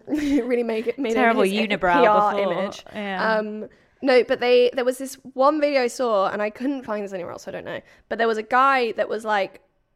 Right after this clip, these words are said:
Speaker 1: diving, as in, like, moving and, like, fishing on the sea floor.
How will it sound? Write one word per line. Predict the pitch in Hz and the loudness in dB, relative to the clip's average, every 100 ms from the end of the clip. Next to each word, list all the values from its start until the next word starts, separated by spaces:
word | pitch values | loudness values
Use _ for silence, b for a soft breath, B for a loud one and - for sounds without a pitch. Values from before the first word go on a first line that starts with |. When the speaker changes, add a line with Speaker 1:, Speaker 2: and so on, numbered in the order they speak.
| _ _ _ _ _ _ | _ _ _ _ _ _
Speaker 1:
diving, | 240 233 247 247 226 214 | 2 4 2 0 -2 -2
as | 196 208 | -4 -4
in, | 208 | -4
like, | 185 | -6
moving | 220 233 254 240 220 | -6 -4 -4 -2 -2
and, | 208 | -2
like, | 202 - | -6 -8
fishing | - 214 - 202 | -10 -10 -8 -8
on | 196 196 | -6 -8
the | 202 | -10
sea | - 208 190 | -12 -14 -14
floor. | - 233 226 - 123 240 | -6 -2 -2 -4 -6 -6